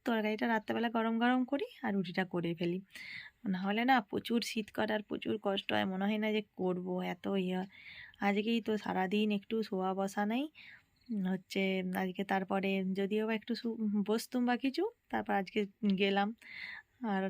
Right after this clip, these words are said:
তোমাদের সাথে সেখানে কি, উম, আহ, ভিডিওটা করতে পারিনি, কারণ হচ্ছে সেখানে এত ঠান্ডা, এত ইয়ে, ওই জন্য ভিডিওটা বেশি দূর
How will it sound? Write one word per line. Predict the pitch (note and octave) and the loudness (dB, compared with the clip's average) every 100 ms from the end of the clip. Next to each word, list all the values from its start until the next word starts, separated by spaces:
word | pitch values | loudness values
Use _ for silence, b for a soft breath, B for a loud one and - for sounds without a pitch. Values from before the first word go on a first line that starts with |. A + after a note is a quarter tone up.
| F#3+ | -2
তোমাদের | G#3 G#3 G#3 | 0 0 0
সাথে | G#3 G#3 A3 | -2 -2 -2
সেখানে | G#3+ G#3 G#3 G#3 G3+ | 0 2 2 0 -4
কি, | - G#3+ | -8 -4
উম, | G3+ G3 G3 B B B _ A3+ | 0 2 0 B B B _ -4
আহ, | G3 F#3+ F#3+ F#3+ F#3+ F#3+ F3+ | 0 0 0 0 0 -2 0
ভিডিওটা | G#3 G#3+ G#3+ A3 G#3+ G#3 G3+ - | 0 2 2 4 2 2 -2 -4
করতে | G#3+ G#3+ A#3+ | -4 0 0
পারিনি, | A#3 A3 G#3 G#3 B B B B - | 2 2 2 0 B B B B 0
কারণ | G#3+ G#3+ A3 | 2 4 2
হচ্ছে | G#3 - G#3+ G#3+ G#3 G3+ | 0 -2 0 2 2 0
সেখানে | G#3 G3+ - | -2 -4 -2
এত | - - A#3 A#3 | -2 0 -2 -2
ঠান্ডা, | - G3 G3 A3 G#3+ F#3+ | -2 -2 0 4 4 4
এত | G3 G#3+ | 0 0
ইয়ে, | G#3 A3 | 0 0
ওই | G3 | 0
জন্য | G3 G#3 | 0 0
ভিডিওটা | G3 F#3 F3+ F#3 | 0 0 0 0
বেশি | F#3 E3+ F#3+ | -2 -2 -2
দূর | G3 | -2